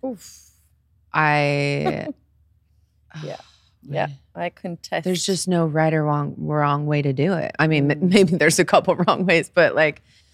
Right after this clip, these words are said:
Speaker 2: anyways, I, I told
Speaker 1: You
Speaker 2: my
Speaker 1: can't
Speaker 2: mom
Speaker 1: prepare for it.
Speaker 2: You can't prepare for it. Uh, I told my mom the first time I called her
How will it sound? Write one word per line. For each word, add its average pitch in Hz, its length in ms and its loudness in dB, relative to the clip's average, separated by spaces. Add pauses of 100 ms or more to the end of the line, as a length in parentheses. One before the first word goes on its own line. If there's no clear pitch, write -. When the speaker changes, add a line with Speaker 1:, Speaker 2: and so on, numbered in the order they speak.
(420)
Speaker 2:
anyways, 165 320 2
I, 180 400 2
I 165 100 4
told 202 260 2
Speaker 1:
You - 40 2
Speaker 2:
my 185 80 4
Speaker 1:
can't - 100 6
Speaker 2:
mom 156 280 4
Speaker 1:
prepare 220 260 2
for 110 240 -10
it. - 140 -12 (220)
Speaker 2:
You 175 120 -4
can't 175 200 -4
prepare 135 380 -8
for 104 240 -12
it. 53 80 -16 (680)
Uh, 143 420 0 (200)
I 156 60 -2
told 196 300 0
my 180 80 4
mom 147 580 4 (160)
the 151 80 -12
first 160 260 0
time 156 140 0
I 151 80 0
called 147 360 0
her 147 460 0